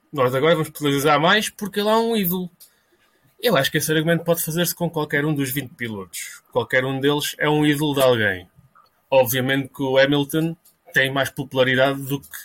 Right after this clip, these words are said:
a grande parte, se não mesmo todos. Mas as regras são iguais para todos. Não é, uns, uns têm umas regras e outros têm outras, para o bem e para o mal. Por isso, este tipo,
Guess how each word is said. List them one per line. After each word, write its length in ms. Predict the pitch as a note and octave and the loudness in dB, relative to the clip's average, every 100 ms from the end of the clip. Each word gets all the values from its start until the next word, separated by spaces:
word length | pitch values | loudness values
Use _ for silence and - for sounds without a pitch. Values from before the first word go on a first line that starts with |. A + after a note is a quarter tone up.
| - | -6
a 60 | B2 | 0
grande 300 | B2+ B2 - | 2 0 -4
parte, 400 | G#2 F#2+ - - - | -6 -6 -12 -20 -12
se 160 | - - | -8 -4
não 100 | A#2 | -4
mesmo 360 | A#2+ G#2+ A2+ | -2 -4 -6
todos. 400 | G#2 G2 - - - _ - _ _ _ _ _ _ _ | -8 -10 -12 -18 -20 _ -20 _ _ _ _ _ _ _
Mas 180 | G3 G3+ | 0 2
as 120 | D#3 | 2
regras 280 | C#3+ C3+ C#3+ | 2 2 2
são 120 | D3 | 0
iguais 240 | D3 D3 D3 | 2 0 0
para 120 | F3 | -4
todos. 580 | G3+ E3+ C#3 - - - _ _ _ _ _ - - | 0 -2 -2 -6 -10 -16 _ _ _ _ _ -20 -6
Não 260 | D3 D#3 D3 | 0 2 4
é, 200 | C3+ C3 | 4 4
uns, 340 | C#3+ C#3+ - - | 2 0 -2 -2
uns 180 | D#3 C#3 | -2 0
têm 160 | D#3 | 0
umas 220 | C#3+ C#3+ C3+ | 2 2 2
regras 400 | D3+ D3 D3 D3+ | 2 2 0 0
e 60 | |
outros 180 | D#3+ - | 0 0
têm 260 | F3 G3+ F3+ | -2 0 0
outras, 360 | E3 C#3 - - | 0 -4 -10 -4
para 140 | C3 A#2 | 0 0
o 40 | |
bem 180 | C3 E3+ | 0 0
e 40 | |
para 180 | F3 A3+ | 0 -2
o 40 | |
mal. 320 | C4+ G3 F#3+ F3 - | 0 -2 -4 -10 -10
Por 140 | C3 | -6
isso, 320 | B2+ - - - _ _ _ _ _ - | -2 -2 -4 -12 _ _ _ _ _ -4
este 280 | D#3+ - | -2 -2
tipo, 1040 | - F3 F3 - D#3+ D#3 D3 C#3+ C#3 C3 | -2 -4 -4 -14 -8 -6 -6 -6 -8 -12